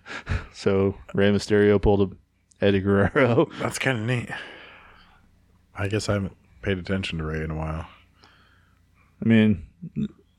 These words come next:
Speaker 1: it's against the Judgment Day, so it doesn't fucking hurt any one of the teams.
Speaker 2: Yeah.
Speaker 1: Also, Finn Balor was wearing pants.
Speaker 2: <laughs>
Speaker 1: He was wrestling in leather pants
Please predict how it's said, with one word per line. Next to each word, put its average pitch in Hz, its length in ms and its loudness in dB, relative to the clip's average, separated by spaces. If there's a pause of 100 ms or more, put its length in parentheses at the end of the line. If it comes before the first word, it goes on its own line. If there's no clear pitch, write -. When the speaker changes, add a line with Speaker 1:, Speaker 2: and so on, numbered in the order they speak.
(420)
Speaker 1:
it's 139 180 2
against 123 220 6
the 110 60 0
Judgment 101 420 2
Day, 104 240 6
so 107 140 2
it 101 40 4
doesn't 104 240 2
fucking 98 280 -2
hurt 107 380 0
any 95 340 -2 (260)
one 98 260 2
of 95 100 0
the 95 60 0
teams. 98 440 -2 (280)
Speaker 2:
Yeah. 76 260 -12 (120)
Speaker 1:
Also, 165 440 6 (340)
Finn 151 180 4
Balor 147 280 8
was 110 100 4
wearing 104 280 0
pants. 95 640 -2
Speaker 2:
<laughs> - 40 -20 (1400)
Speaker 1:
He 117 80 2
was 113 120 0
wrestling 135 460 4
in 107 180 0
leather 107 320 4
pants 92 520 -4